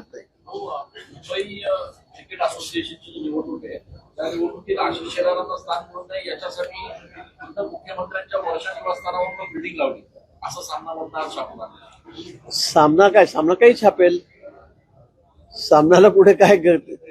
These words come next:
Speaker 1: त्यांना कोणाला उत्तर द्यायचं नाहीये ना, आम्ही त्यांना प्रश्न विचारत नाही काय छापलं काय नाही म्हणून. त्यामुळे रोज ते काय छापतात सर्वांना माहित आहे.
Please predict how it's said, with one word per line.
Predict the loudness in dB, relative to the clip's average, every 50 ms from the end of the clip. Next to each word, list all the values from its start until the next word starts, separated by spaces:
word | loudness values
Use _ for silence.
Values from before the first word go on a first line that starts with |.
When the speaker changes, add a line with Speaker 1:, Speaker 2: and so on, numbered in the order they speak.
| -20 _ _ _ -20 -6 -2
Speaker 1:
त्यांना | 0 2 4 4 4
कोणाला | 6 6 6 8 8 8
उत्तर | 6 4 4 2 4 6
द्यायचं | 8 6 6 6 4 6
नाहीये | 8 10 10 10 10 8 6 4
ना, | 2 0 2
आम्ही | 2 4 2
त्यांना | 2 2 0
प्रश्न | -2 -2 0 4 4
विचारत | 4 4 6 6 6 6 6 4 4
नाही | 2 2 2
काय | 2 _ 4 4 4 4
छापलं | 2 0 2 2 2
काय | 6 6 6 6
नाही | 6 4
म्हणून. | 4 4 2 0 -2 -4 -8 _ _ _ _ _
त्यामुळे | 6 8 10 10 10
रोज | 10 10 8 8
ते | 6 4
काय | 6 6 6 8 6
छापतात | 4 4 2 0
सर्वांना | 0 2 2 4 6 6 6 6 6
माहित | 8 8 6 6 6
आहे. | 6 4 4 2